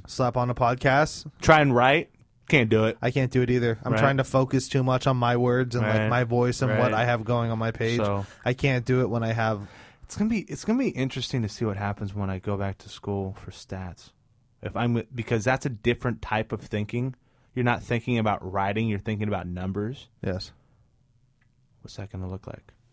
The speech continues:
Speaker 2: Can I listen to podcasts? Will I be able to listen to all the Jay and Dan podcasts of all time?
Speaker 1: I don't know.
Speaker 2: Jay and Dan, by the way. Can we be honorary Canadians? Can we take their spot? We're take, we're calling it out. T S N,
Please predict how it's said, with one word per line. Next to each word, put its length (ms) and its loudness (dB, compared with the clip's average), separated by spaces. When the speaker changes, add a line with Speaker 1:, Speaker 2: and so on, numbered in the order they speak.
Speaker 2:
Can 160 -8
I 80 -4
listen 300 -6
to 40 -6
podcasts? 680 -18
Will 80 -2
I 100 0
be 140 -2
able 160 0
to 60 -2
listen 200 -4
to 60 -4
all 180 -2
the 100 -4
Jay 280 -4
and 100 -4
Dan 380 -6
podcasts 600 -12
of 120 -12
all 140 -8
time? 180 -10
Speaker 1:
I 40 -4
don't 80 -6
know. 260 -8
Speaker 2:
Jay 180 4
and 100 2
Dan, 240 0
by 120 -4
the 100 -4
way. 260 -6
Can 140 -2
we 80 4
be 120 4
honorary 340 4
Canadians? 680 0
Can 120 0
we 60 4
take 280 2
their 140 2
spot? 340 4
We're 140 10
take, 320 6
we're 240 6
calling 340 8
it 100 6
out. 260 6
T 200 6
S 180 4
N, 340 8